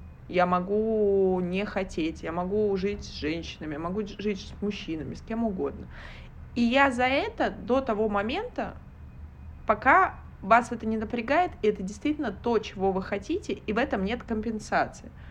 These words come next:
А сейчас происходит следующее, что женщины настолько эмансипированы, нам настолько проще делать всё самим, что мы, с одной стороны, обрубаем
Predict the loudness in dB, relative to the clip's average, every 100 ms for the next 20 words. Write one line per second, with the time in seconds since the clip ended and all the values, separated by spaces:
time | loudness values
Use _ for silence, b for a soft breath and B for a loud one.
0 | B B -4 2 2 2 0 -4 -2 -2
1 | -2 0 2 2 0 -6 -8 -4 0 0
2 | -2 -4 -2 -2 -2 -2 -2 -2 -2 -2
3 | -6 -10 0 0 2 0 -2 -4 -12 -16
4 | -18 -18 -16 -2 0 2 2 2 2 2
5 | -2 0 0 0 -4 0 2 2 0 -2
6 | -4 -2 -2 0 -2 -4 -12 B B B
7 | B -16 -14 0 4 6 4 2 -2 -12
8 | 0 0 2 0 0 0 2 2 2 2
9 | 2 4 4 4 2